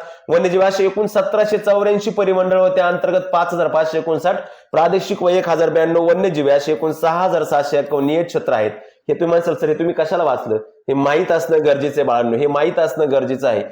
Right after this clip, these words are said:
आपण फक्त मेन मुद्दा वाचतो, मेन मुद्दा वाचाच, पण हे पण गरजेचं आहे. दोन नंबरला त्यांनी सांगितले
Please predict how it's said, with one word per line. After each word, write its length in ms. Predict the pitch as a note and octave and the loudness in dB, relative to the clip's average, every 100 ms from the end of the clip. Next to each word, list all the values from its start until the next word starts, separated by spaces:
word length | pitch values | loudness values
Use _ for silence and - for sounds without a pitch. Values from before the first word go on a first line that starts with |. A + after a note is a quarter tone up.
| - - | -12 -6
आपण 320 | C3+ E3 D#3 | -2 0 -2
फक्त 180 | D3+ E3 | 0 0
मेन 280 | D#3+ E3 | 2 0
मुद्दा 280 | E3 D#3+ D#3 | 0 0 2
वाचतो, 300 | D#3 D3 D#3+ | 2 2 0
मेन 200 | E3 D#3+ | 0 0
मुद्दा 260 | D#3 D#3+ E3 | 0 0 2
वाचाच, 420 | D#3+ D#3 F3 C#3+ | 2 2 -2 -2
पण 100 | D3+ | -2
हे 120 | C3+ | 0
पण 160 | D#3 D#3+ | 0 2
गरजेचं 380 | D3 C#3+ C#3 C3 | 2 0 0 -2
आहे. 100 | G#2 - _ _ | -2 -6 _ _
दोन 220 | B2+ E3+ G3+ | -2 0 2
नंबरला 340 | G3+ G3 G3 | 2 2 2
त्यांनी 220 | G3+ G3+ | 2 2
सांगितले 460 | F#3+ F3 F3 C3+ | 2 2 2 0